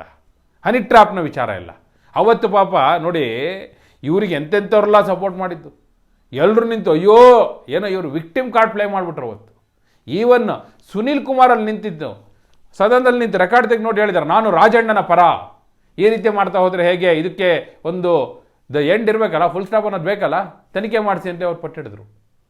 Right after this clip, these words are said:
ಅವತ್ತು ಸರಿಯಾಗಿ ಎಲ್ಲರೂ ಸಿ-, ಅಲ್ಲೇ ಎರಡು ಮೂರು ಗುಂಪು ಅವ್ರು ಒಗ್-, ಒಗ್ಗಟ್ಟಾಗಿ ನಿಂತಿದ್ದೇ ಆದರೆ ಈ ಪ್ರಕರಣ ಇತ್ತಲ್ಲ,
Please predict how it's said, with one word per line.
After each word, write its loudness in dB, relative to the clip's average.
ಅವತ್ತು -8
ಸರಿಯಾಗಿ 0
ಎಲ್ಲರೂ -2
ಸಿ-, -10
ಅಲ್ಲೇ -4
ಎರಡು -4
ಮೂರು -10
ಗುಂಪು -16
ಅವ್ರು -2
ಒಗ್-, -4
ಒಗ್ಗಟ್ಟಾಗಿ 0
ನಿಂತಿದ್ದೇ -8
ಆದರೆ -2
ಈ -6
ಪ್ರಕರಣ -4
ಇತ್ತಲ್ಲ, -6